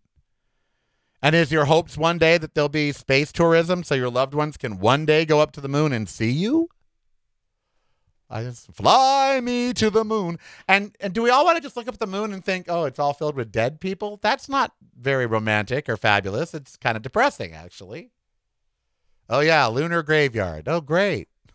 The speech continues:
Look at the full moon tonight. All those dead people." Yeah, no. I mean, I mean, again, am I being old? You know, Jodie Foster's catching flack because she made a comment about Gen Z.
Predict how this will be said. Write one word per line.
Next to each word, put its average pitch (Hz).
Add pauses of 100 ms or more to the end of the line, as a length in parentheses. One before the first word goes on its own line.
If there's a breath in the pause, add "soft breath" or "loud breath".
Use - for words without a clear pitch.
(600 soft breath)
Look 240
at 254
the 185
full 190
moon 190
tonight. 120 (140)
All 269
those 220
dead 185
people." 127 (440)
Yeah, -
no. 170 (840)
I 151
mean, 151
I 143
mean, 165
again, 143
am 110
I 143
being 170
old? 147 (680)
You 117
know, 113
Jodie 147
Foster's 139
catching 135
flack 135
because 117
she 131
made 117
a 113
comment 127
about 104
Gen 120
Z. 104